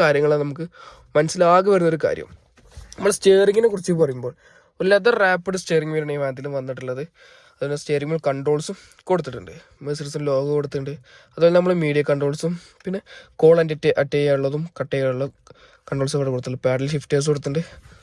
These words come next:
പിന്നെ ഗിയർ നോബ്, Mercedes കാണുന്ന ഗിയർ നോബ് ഇവിടെയാണ് കൊടുത്തിട്ടുള്ളത്. നമ്മൾ വൈപ്പർ കൺട്രോൾസും ഹെഡ് ലാമ്പ് കൺട്രോൾസും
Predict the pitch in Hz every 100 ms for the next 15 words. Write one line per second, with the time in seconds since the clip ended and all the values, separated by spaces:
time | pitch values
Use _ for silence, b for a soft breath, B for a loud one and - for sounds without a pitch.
0 | b 185 196 165 160 156 147 131 143 151
1 | 147 160 151 147 147 147 143 143 123 127
2 | 135 139 139 131 127 127 156 B B B
3 | B B B - 185 165 156 160 160 151
4 | 151 180 - - 147 139 139 143 143 165